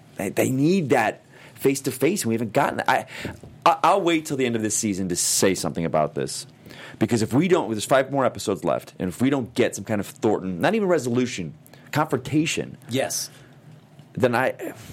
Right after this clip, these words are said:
Speaker 1: it's gonna be disappointing, but I also will, I have to find out the reason the actress left. Because if they're not bringing her back, but for a season finale or before then, something is not right. Like, on the, on the professional side of this, 'cause,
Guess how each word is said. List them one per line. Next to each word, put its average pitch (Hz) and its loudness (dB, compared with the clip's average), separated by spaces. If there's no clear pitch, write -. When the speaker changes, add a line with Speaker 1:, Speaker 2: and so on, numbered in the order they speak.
Speaker 1:
it's - 0
gonna 165 4
be 156 2
disappointing, 120 0
but 107 4
I 110 8
also 104 2
will, 92 0
I 104 -2
have 110 2
to 107 -10
find 95 0
out 85 0
the 113 2
reason 107 2
the - -4
actress 85 -2
left. - -8
Because 123 2
if 117 -4
they're 202 4
not 202 2
bringing 175 0
her 160 -2
back, 131 0
but 107 2
for 113 2
a 101 2
season 123 0
finale 113 0
or 95 2
before 104 2
then, 101 -2
something 151 2
is 104 0
not 98 2
right. 64 -2
Like, 92 0
on 113 4
the, 117 2
on 117 4
the 110 0
professional 120 0
side 92 2
of 78 -6
this, - -8
'cause, - -8